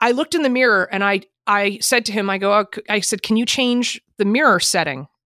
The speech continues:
the light?" And he said, "Well, that's natural. That's natural sunlight."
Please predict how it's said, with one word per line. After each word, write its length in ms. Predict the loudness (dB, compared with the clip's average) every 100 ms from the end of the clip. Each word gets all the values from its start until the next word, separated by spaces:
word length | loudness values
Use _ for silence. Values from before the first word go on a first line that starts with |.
| _
the 80 | -4
light?" 340 | 0 0 -2 -12 _ _ _ _ _ _ -2
And 100 | 0
he 60 | 2
said, 140 | 2
"Well, 80 | 2
that's 280 | 2 0 -2
natural. 580 | 0 0 0 -2 -2 -2
That's 200 | -4 0
natural 300 | -2 0 -2
sunlight." 440 | -2 0 -2 -4